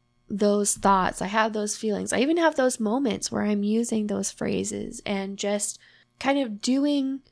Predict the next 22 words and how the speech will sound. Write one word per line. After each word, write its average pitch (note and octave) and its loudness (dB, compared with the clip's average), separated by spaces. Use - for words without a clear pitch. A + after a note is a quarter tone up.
what C4 4
has B3 6
been A#3+ 2
done G#3+ 2
up G3+ 0
to - -6
this G3+ -2
point. G3+ -6
But G#3 0
I A3+ 0
try C#4+ 0
to D#4 2
make A#3+ 0
some A#3 -6
of A3 -4
these A3 0
small G#3 0
changes, G#3 -2
and G3+ -4
I G3+ -2
also A#3+ -2
try A3 -4